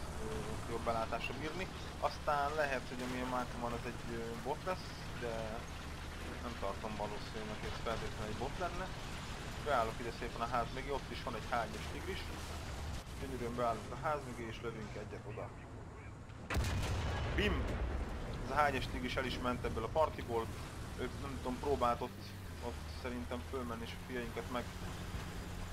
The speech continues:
meg, ö, zargatni egy kicsit. Jön egy T harminc T nyolcvanöt nekünk, amerre a csövünk éppen néz. Előttünk egy, ö, Panther D.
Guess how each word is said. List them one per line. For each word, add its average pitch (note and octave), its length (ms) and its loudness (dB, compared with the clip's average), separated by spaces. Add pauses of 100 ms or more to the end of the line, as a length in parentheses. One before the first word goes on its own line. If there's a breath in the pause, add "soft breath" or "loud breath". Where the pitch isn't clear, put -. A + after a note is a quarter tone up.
meg, B2+ 120 4 (220)
ö, A#2+ 40 0 (580)
zargatni B2 460 2
egy A2+ 120 -2
kicsit. G3+ 260 -2 (140)
Jön C#3+ 100 0
egy A#2+ 160 -2
T C3 160 0
harminc A#2 320 0
T A2+ 180 -2
nyolcvanöt A#2+ 560 -2
nekünk, C3+ 380 -4
amerre A2 300 0
a G#2+ 160 -2
csövünk G#2+ 300 -4
éppen G2+ 280 -4 (100)
néz. D3 220 -2 (520)
Előttünk A2+ 600 -2
egy, G2+ 440 0 (160)
ö, G#2 380 0
Panther A2+ 1080 0 (120)
D. B2+ 60 0